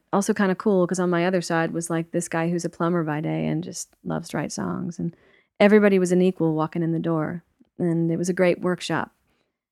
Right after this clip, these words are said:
And Jack was really a great, great, great person that way. Um, and I got to know him a little bit more by playing Kerrville Folk Festival. And I used to hang out at the camp that he hung out at. And, um, and then he passed away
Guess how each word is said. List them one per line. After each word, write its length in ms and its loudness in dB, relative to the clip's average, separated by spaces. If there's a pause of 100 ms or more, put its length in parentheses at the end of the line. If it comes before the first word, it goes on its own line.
(140)
And 320 0
Jack 260 4
was 160 -4
really 420 0 (520)
a 80 2
great, 400 0 (680)
great, 320 2
great 300 -2 (220)
person 640 -6
that 160 -12
way. 360 -8
Um, 220 0
and 160 4
I 160 8
got 180 4
to 100 2
know 160 4
him 160 2
a 40 2
little 140 2
bit 120 0
more 280 2
by 140 2
playing 500 -2
Kerrville 400 -2
Folk 240 -10
Festival. 560 -8 (560)
And 140 0
I 40 2
used 180 0
to 40 0
hang 180 0
out 280 0
at 100 -10
the 80 -4
camp 320 -2 (140)
that 180 -4
he 180 -4
hung 200 0
out 160 -2
at. 240 -2
And, 160 -6 (920)
um, 220 2
and 100 4
then 100 6
he 140 8
passed 340 4
away 520 4